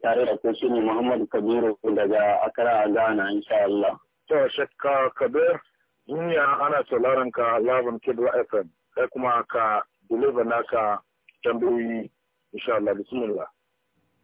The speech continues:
Speaker 1: To, na gode da wannan dama da yake an ka damu, ina kuma gaida masu sauraro da kuma da malumman guda biyu da yake suna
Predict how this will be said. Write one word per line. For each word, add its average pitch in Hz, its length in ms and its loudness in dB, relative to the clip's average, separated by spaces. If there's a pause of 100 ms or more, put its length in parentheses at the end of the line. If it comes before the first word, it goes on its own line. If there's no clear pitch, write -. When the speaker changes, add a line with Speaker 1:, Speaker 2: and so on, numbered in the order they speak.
(760)
Speaker 1:
To, 120 140 2
na 131 180 2
gode 139 320 2
da 117 60 2
wannan 117 400 0
dama 110 320 2
da 104 80 0
yake 104 420 2
an 110 100 2
ka 113 120 -2
damu, 101 460 2
ina 113 200 0
kuma 107 220 -4
gaida 104 500 2
masu 104 320 0
sauraro 104 380 2
da 101 120 2
kuma 120 220 0
da 104 800 2 (580)
malumman 127 480 0
guda 98 220 2
biyu 120 160 -2
da 113 120 2
yake 110 840 2
suna 104 640 2